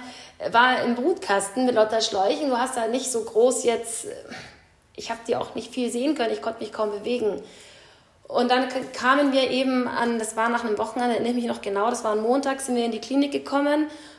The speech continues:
und haben auf das Ergebnis gewartet, auf dieses chromosomale Ergebnis.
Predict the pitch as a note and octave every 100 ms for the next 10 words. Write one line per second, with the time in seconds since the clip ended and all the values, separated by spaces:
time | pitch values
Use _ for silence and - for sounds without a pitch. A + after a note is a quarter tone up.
0 | - A3+ A3+ B3 - - - A3+ A#3 A#3+
1 | B3+ B3 - G#3 G3+ A3+ B3+ C#4 - G#3
2 | G#3+ G#3+ - A3+ G3+ G3+ G3+ A3+ A#3 G#3+
3 | G#3 A3+ C4 C#4 C#4+ -